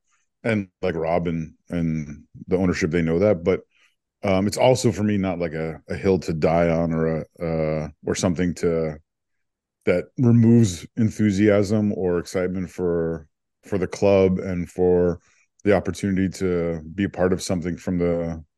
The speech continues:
from the, the ground up. <clears throat> Um, and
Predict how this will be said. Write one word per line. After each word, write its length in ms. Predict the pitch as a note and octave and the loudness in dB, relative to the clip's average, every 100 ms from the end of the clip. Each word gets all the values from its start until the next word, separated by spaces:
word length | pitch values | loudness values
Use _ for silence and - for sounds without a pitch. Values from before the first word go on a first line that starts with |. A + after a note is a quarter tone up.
| _ _ _ | _ _ _
from 300 | - G#2 F#2+ | -8 -2 0
the, 480 | F2 E2+ E2+ E2+ E2 | 0 0 -2 -4 -8
the 100 | F#2+ | -6
ground 340 | E2 F#2+ F2 E2+ | -2 0 2 2
up. 180 | C3 - | 2 0
<clears throat> 40 | _ _ - - _ _ _ _ - - F#3 C3+ A2+ A2+ | _ _ -20 -20 _ _ _ _ -14 2 6 6 2 -2
Um, 640 | A#2+ A2+ G#2+ G#2 G2+ F#2+ - _ _ _ _ _ _ _ | 2 4 4 2 2 -2 -8 _ _ _ _ _ _ _
and 520 | A2+ G#2 G#2+ G2+ F#2 | -2 0 0 -2 -4